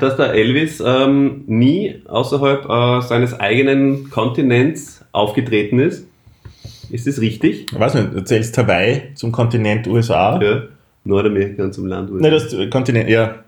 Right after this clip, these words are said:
Speaker 2: Also, ja, okay. Dann,
Speaker 1: Ja.
Speaker 2: dann hast du recht, ja.
Speaker 1: Wahnsinn, ha? Schade irgendwie für die,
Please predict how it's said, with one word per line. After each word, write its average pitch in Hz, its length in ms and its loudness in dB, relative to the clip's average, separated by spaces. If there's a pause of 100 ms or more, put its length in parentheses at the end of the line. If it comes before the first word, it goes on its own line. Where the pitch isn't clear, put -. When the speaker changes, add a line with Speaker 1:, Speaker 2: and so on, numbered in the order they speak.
(120)
Speaker 2:
Also, 120 280 4
ja, 98 340 0
okay. 120 360 -2 (140)
Dann, 98 160 2
Speaker 1:
Ja. - 140 -4 (240)
Speaker 2:
dann 107 140 -2
hast 117 200 -2
du 131 40 -2
recht, 117 300 0
ja. 107 200 -4
Speaker 1:
Wahnsinn, 87 400 -4
ha? 104 180 -2 (220)
Schade 175 340 0
irgendwie 95 280 2
für 92 120 -4
die, 92 340 -2